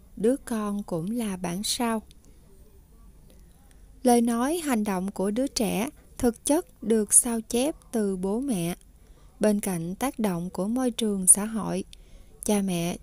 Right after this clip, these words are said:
chính là tấm gương cho con cái. Thế nên, không thể là có một đứa con hiếu thảo nếu bản thân cha mẹ chúng là những đứa con bất hiếu, cư xử với người già trong nhà bằng thái độ thiếu tôn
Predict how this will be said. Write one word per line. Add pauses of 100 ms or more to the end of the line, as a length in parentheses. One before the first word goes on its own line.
(100)
chính
là
tấm
gương
cho
con
cái. (560)
Thế
nên, (280)
không (220)
thể
là
có
một
đứa
con
hiếu
thảo (380)
nếu
bản
thân
cha
mẹ
chúng
là
những
đứa
con
bất
hiếu, (420)
cư
xử
với
người
già (180)
trong
nhà (320)
bằng
thái
độ
thiếu
tôn